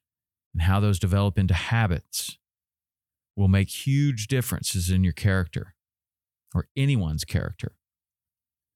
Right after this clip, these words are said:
So your character determines your destiny. So as we're concluding, you can see that each one of these little things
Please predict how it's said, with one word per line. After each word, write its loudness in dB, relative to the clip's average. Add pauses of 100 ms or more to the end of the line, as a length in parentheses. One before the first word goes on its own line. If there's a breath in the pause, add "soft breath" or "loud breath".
(560)
So 0 (460)
your 2
character 0 (200)
determines 0
your 2
destiny. -2 (260 loud breath)
So -2 (460)
as 0
we're 0
concluding, -2 (1200)
you 2
can 2
see 0
that 0
each -2
one 0
of 0
these 0
little 0
things 0